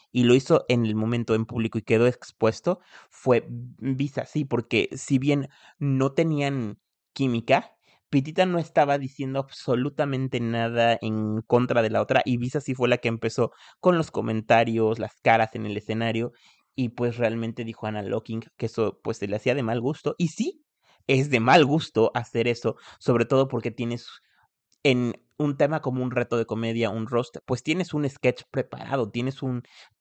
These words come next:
tienes que a-, eh, a ponerte a lo que, a lo que vas, pues, a lo que, a lo que vas a decir para hacer reír a las demás personas. Si cambias las cosas,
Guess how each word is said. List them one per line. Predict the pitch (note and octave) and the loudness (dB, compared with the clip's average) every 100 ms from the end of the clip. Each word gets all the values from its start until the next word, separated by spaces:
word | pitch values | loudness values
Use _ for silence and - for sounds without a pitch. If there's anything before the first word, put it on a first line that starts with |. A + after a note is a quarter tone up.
| _ | _
tienes | - C#3+ C3 | 2 2 2
que | - A#2 | 2 2
a-, | A2 A#2 - | 2 -8 -8
eh, | - - | -8 -6
a | A2 _ _ | -8 _ _
ponerte | - C3+ D3+ D3+ | -4 0 0 4
a | F#3+ | 4
lo | D#3+ | 4
que, | - A2+ - | 2 -2 -4
a | C3+ | -4
lo | B2 A#2 | -2 -2
que | B2+ | 0
vas, | F3+ - _ | 0 -4 _
pues, | C#3+ C#3 - | -8 -8 -10
a | C3 | -10
lo | A#2+ | -8
que, | A#2 | -6
a | - A#2+ | -6 -6
lo | A#2 | -8
que | A#2 | -8
vas | - | -6
a | |
decir | C3+ C#3 C3+ _ - - | -6 -6 -12 _ -20 0
para | - A#2+ | 2 2
hacer | - B2+ | 2 -2
reír | B2+ B2 | -2 -2
a | |
las | A2 | -4
demás | A2 A#2 | -6 -10
personas. | - C3 C#3+ - | -10 -8 -8 -8
Si | - B2+ | -10 -10
cambias | A#2 A#2+ C3 D3+ | -4 -2 -2 -4
las | C#3 - | -4 -4
cosas, | C3+ C3+ E3 - | -6 -2 -4 -6